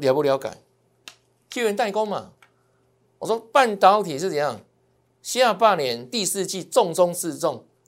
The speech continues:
那未来的产业景气，甚至讲可以看到明年去嘛。那现在法人所布局的股票，不是着眼在现在啊，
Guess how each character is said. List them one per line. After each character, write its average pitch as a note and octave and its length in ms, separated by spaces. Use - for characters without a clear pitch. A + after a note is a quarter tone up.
那 B3+ 160
未 A#3 120
来 F3 120
的 - 140
产 D#3 180
业 G#3 140
景 C#3 220
气， G3+ 180
甚 G3+ 160
至 F3+ 80
讲 D#3+ 240
可 A3 100
以 - 60
看 G3 180
到 F#3+ 120
明 D3+ 200
年 C#3 160
去 C3 220
嘛。 G2+ 160
那 C4 100
现 C4+ 160
在 B3 80
法 D3+ 240
人 D3+ 120
所 D3+ 120
布 G#3+ 220
局 D3+ 100
的 D3 80
股 C3+ 180
票， F#3 140
不 - 80
是 F#3+ 100
着 F3 180
眼 C#3 60
在 D#3+ 80
现 D#3 220
在 C3+ 220
啊， - 140